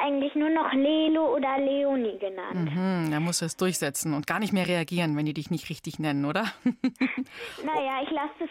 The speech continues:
Speaker 1: durchgehen.
Speaker 2: Oder du knurrst wirklich wie eine Löwin,
Speaker 1: <laughs>
Speaker 2: fauchst und zeigst die Krallen. <laughs>
Speaker 1: Und was, was auch noch lustig ist,
Speaker 2: Ja?
Speaker 1: ich bin ein Krebs, aber als Sternzeichen,
Speaker 2: Aha.
Speaker 1: aber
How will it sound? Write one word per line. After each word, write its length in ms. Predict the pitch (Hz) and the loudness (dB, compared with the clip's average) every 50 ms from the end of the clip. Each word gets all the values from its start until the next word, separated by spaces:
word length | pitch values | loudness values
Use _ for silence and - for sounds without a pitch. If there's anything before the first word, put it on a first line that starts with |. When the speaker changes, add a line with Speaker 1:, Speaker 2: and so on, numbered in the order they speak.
| - - | -8 -6
Speaker 1:
durchgehen. 580 | - 254 240 240 247 247 - - - - - 240 | -4 -2 0 0 0 -2 -2 -6 -8 -6 -2 0
Speaker 2:
Oder 160 | 262 254 277 | 0 2 2
du 100 | 214 269 | 0 -2
knurrst 580 | 208 - - 240 233 262 277 285 262 - - 196 | -2 0 2 4 4 4 2 0 -2 -4 -2 -2
wirklich 340 | 214 220 - 233 - - 180 | -2 -2 0 -4 -4 -2 -2
wie 100 | 190 - | -2 0
eine 180 | 185 185 180 | 0 0 0
Löwin, 580 | 175 170 165 165 160 147 143 143 143 151 156 - - | 0 0 2 2 2 0 0 -2 -2 -2 -6 -4 -2
Speaker 1:
<laughs> 300 | 349 359 349 302 277 311 - - - | -2 0 0 2 0 0 0 0 -2
Speaker 2:
fauchst 600 | - - - 196 180 - - - - - - - - | -2 -4 -4 -4 -8 -6 -4 -4 -4 -4 -8 -10 -12
und 100 | - - | -10 -6
zeigst 260 | 185 185 165 - - | -6 -6 -4 -4 -6
die 60 | 202 | -6
Krallen. 520 | - - - 104 107 151 - 240 - 180 - _ _ | -6 -6 -8 -6 -4 -4 -4 -4 -6 -6 -8 _ _
<laughs> 140 | - - - | -10 -6 -6
Speaker 1:
Und 480 | 226 - - 254 277 285 269 254 233 | -6 -6 -4 -2 0 2 2 2 2
was, 180 | 285 294 302 302 - - - - _ _ | 2 0 0 -2 -4 -10 -18 -20 _ _
was 200 | 285 302 302 302 302 | -2 -2 -2 -2 -4
auch 240 | - 294 311 320 370 | -4 -4 -2 -2 -2
noch 180 | 403 359 - | -2 -2 -2
lustig 440 | 302 285 277 311 - - - 370 381 - - | -2 -2 -2 -2 -2 -4 -4 -6 -6 -6 -4
ist, 760 | - 302 359 392 - - - - - - - - _ _ - | -4 -2 -2 -2 -4 -8 -14 -16 -18 -18 -20 -20 _ _ -14
Speaker 2:
Ja? 240 | 151 151 170 - 403 466 - - | -12 -8 -6 -6 -6 -8 -4 -4
Speaker 1:
ich 120 | 302 - - - - | -4 -4 -4 -6 -2
bin 200 | - 339 359 359 | 0 2 2 2
ein 320 | 339 - 247 247 233 247 - | 2 2 0 0 -2 -2 -4
Krebs, 600 | - - - 330 359 370 349 349 392 415 - - - - - - - - - - - - | -4 -4 -2 0 0 2 2 0 0 -2 -4 -10 -20 -20 -20 -20 -18 -18 -18 -16 -6 -4
aber 400 | 302 285 262 240 269 269 254 - - - _ _ | -2 -2 0 0 0 -2 -2 -2 -6 -10 _ _
als 160 | - 285 262 269 - - | -2 -2 -2 -2 -4 -4
Sternzeichen, 880 | - 285 269 262 277 285 - - - 269 262 285 277 - 339 349 359 359 - | -2 -2 0 0 -2 -4 -4 -4 -2 -2 -2 -2 -2 -2 -2 -2 -2 -2 -6
Speaker 2:
Aha. 280 | 175 139 131 180 226 311 - - 269 | -10 -8 -6 -4 -4 -4 -2 0 0
Speaker 1:
aber 300 | 285 262 302 302 285 302 | 0 0 0 0 0 -2